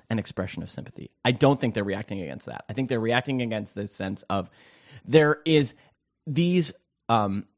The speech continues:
problems have a policy, you know, a public policy solution,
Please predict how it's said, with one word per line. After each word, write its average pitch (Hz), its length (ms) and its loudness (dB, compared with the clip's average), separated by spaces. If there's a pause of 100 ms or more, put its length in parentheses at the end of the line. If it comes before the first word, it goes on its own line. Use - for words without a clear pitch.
(240)
problems 143 540 4
have 110 300 2
a 104 200 2 (180)
policy, 127 680 2 (680)
you 117 120 0
know, 98 100 2
a 98 60 -2
public 135 360 0
policy 117 480 0
solution, 139 580 2